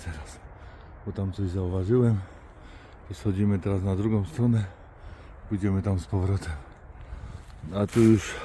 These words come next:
zobaczcie, prawie cały wór śmieciuchów.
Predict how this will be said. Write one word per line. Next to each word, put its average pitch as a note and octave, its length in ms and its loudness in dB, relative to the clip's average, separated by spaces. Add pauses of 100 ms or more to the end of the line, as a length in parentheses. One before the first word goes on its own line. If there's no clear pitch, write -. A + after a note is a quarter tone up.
(760)
zobaczcie, G2+ 480 2 (180)
prawie G#2 200 4
cały A#2 320 6
wór G#2+ 200 4 (840)
śmieciuchów. A2+ 720 0